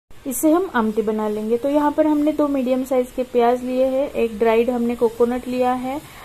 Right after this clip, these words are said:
अ, अदरक और लहसुन और हरी धनिया, धनिया ली है।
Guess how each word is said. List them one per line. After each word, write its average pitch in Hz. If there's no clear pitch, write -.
अ, 240
अदरक 269
और 240
लहसुन 247
और 254
हरी 233
धनिया, 220
धनिया 233
ली 240
है। 269